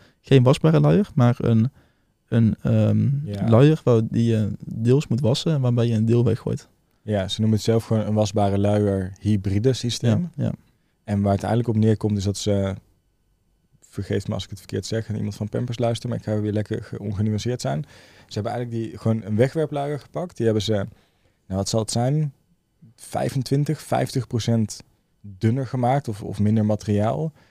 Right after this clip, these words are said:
Speaker 2: En dan gaat daar een soort, soort kunststof overbroekje omheen. En dan kun je dat kunststofbroekje kun je wassen. Maar er komt ook eigenlijk niks anders in dan,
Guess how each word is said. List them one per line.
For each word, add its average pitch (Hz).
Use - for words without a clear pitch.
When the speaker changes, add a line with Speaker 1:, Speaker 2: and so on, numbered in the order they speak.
Speaker 2:
En -
dan 107
gaat 104
daar 110
een 107
soort, 107
soort 101
kunststof 117
overbroekje 113
omheen. 104
En -
dan -
kun 110
je 107
dat 101
kunststofbroekje 107
kun 101
je 95
wassen. 127
Maar 95
er 92
komt 104
ook 101
eigenlijk 104
niks -
anders 107
in 104
dan, 98